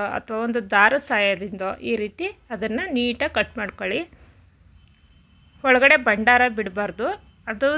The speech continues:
ಮತ್ತು ಮೊಟ್ಟೆ ಎರಡೂ ಕೂಡ ಒಂದೇ ಸಮ ಇರಬೇಕು. ಆ, ನೋಡಿ, ಈ ರೀತಿ ನೀಟಾಗಿ ಅದನ್ನು ಕಟ್ ಮಾಡಿ ಇಟ್ಕೊಂಡು ನಾನು ತೋರಿಸ್ತಾ ಇದ್ದೀನಲ್ಲ, ಒಂದು ಬೆರಳು ಸಹಾಯದಲ್ಲಿ ತೋರಿಸ್ತಾ ಇದ್ದೀನಿ ನೋಡಿ, ಇಷ್ಟು ಅಂಟಬೇಕು. ಇಷ್ಟು ಅಂಟಿದ್ರಂತೂ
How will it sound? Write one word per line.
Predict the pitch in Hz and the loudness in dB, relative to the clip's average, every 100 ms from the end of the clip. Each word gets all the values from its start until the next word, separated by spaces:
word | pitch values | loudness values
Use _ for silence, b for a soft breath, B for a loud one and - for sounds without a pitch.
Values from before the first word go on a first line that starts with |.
| 330 - - - - | -2 -6 -20 -18 -12
ಮತ್ತು | 214 240 220 | -8 -4 -4
ಮೊಟ್ಟೆ | 208 247 226 | -2 0 2
ಎರಡೂ | 208 277 - | 2 0 -2
ಕೂಡ | 233 233 | -2 0
ಒಂದೇ | 208 226 262 | 0 0 0
ಸಮ | 233 208 196 | -2 -2 -4
ಇರಬೇಕು. | 175 170 - 302 392 b b b b 233 | -6 -8 -2 -4 -4 b b b b -6
ಆ, | 220 220 | -2 0
ನೋಡಿ, | 240 247 | 2 2
ಈ | 220 | 2
ರೀತಿ | 214 - 294 330 302 226 | -2 -4 -4 -4 -2 0
ನೀಟಾಗಿ | 233 233 214 247 330 | 0 2 0 2 0
ಅದನ್ನು | 202 202 202 - | -2 -2 -4 -4
ಕಟ್ | 120 - 240 | -8 -2 0
ಮಾಡಿ | 247 233 | 2 0
ಇಟ್ಕೊಂಡು | - 202 220 277 | -4 -6 -4 -2
ನಾನು | 226 214 | -2 -2
ತೋರಿಸ್ತಾ | 220 240 - 220 | -4 -4 -2 -4
ಇದ್ದೀನಲ್ಲ, | 202 208 196 202 208 | -2 -4 -2 -2 -2
ಒಂದು | 196 202 | -2 0
ಬೆರಳು | 214 240 | 0 0
ಸಹಾಯದಲ್ಲಿ | 233 208 202 196 180 202 | 2 2 0 -4 -6 -6
ತೋರಿಸ್ತಾ | 190 - 208 190 | -8 -8 -8 -8
ಇದ್ದೀನಿ | 190 190 | -6 -8
ನೋಡಿ, | 190 269 330 B B B 285 | -6 -8 -8 B B B -2
ಇಷ್ಟು | 277 - 254 | -2 4 4
ಅಂಟಬೇಕು. | 220 220 208 180 - 196 - - - _ - _ 285 | 4 -4 -8 -8 -8 -12 -12 -20 -20 _ -20 _ -8
ಇಷ್ಟು | 277 302 | -2 4
ಅಂಟಿದ್ರಂತೂ | 262 247 254 233 226 285 | 4 4 -2 -4 -4 -4